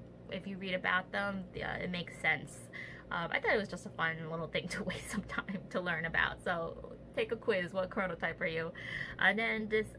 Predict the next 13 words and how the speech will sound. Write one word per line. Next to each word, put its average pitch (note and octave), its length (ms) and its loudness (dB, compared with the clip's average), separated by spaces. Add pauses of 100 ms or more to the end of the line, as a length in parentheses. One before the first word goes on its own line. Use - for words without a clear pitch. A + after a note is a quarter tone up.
uh, G#3 220 4 (240)
in G#3 440 -2 (180)
I G3+ 40 -6
think C#4+ 260 -2 (840)
ten A3+ 220 0
minutes, G#3 300 2
I G3 80 4
have G3 180 0
my F#3+ 80 -2
U F#3+ 140 0
F F#3+ 140 -6
T G#3+ 200 -6
meeting G#3 480 -4